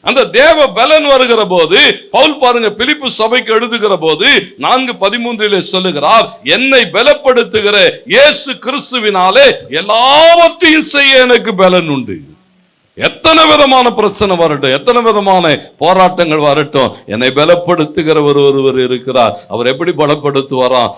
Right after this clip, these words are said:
உச்சம் தலை முதல் உள்ளங்கால் வரையிலும் தேவ பலன் உண்மையிலே கடந்து வரும். தேவனுடைய பாருங்க, அது வருகிற போது எவைகளையும் தாண்டி.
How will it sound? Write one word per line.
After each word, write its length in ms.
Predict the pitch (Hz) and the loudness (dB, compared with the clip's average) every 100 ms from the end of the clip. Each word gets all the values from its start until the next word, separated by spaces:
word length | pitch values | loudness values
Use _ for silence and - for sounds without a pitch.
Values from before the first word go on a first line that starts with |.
| - | -8
உச்சம் 560 | 117 139 - 147 127 | -6 -6 -4 -4 -4
தலை 260 | - 135 151 | -4 -2 -2
முதல் 260 | 147 143 135 | -4 -8 -6
உள்ளங்கால் 560 | 139 147 139 147 139 | -6 -6 -4 -2 -2
வரையிலும் 560 | 131 135 143 143 123 - - | 0 -2 -2 0 0 -2 -8
தேவ 400 | 98 143 151 139 | -2 0 0 -2
பலன் 400 | 117 131 151 151 | 0 0 0 -2
உண்மையிலே 440 | 147 151 156 151 143 | -4 -2 -2 0 -2
கடந்து 420 | - 151 165 160 | -2 -2 -2 -2
வரும். 680 | 143 214 262 254 196 147 - _ _ _ _ _ _ _ _ _ _ _ _ - | 0 4 4 4 2 -2 -12 _ _ _ _ _ _ _ _ _ _ _ _ 0
தேவனுடைய 500 | 277 320 285 262 226 | 2 2 2 0 0
பாருங்க, 560 | 262 277 233 247 - | 0 2 4 2 2
அது 260 | - 190 196 | -2 0 2
வருகிற 500 | 175 294 339 339 269 | 4 4 4 4 4
போது 380 | 240 220 180 247 | 4 4 4 2
எவைகளையும் 1120 | 185 202 254 339 339 330 330 330 302 294 - | 0 0 2 2 4 4 4 2 2 -2 -4
தாண்டி. 680 | 208 196 185 139 104 85 | -2 -2 -2 -8 -12 -16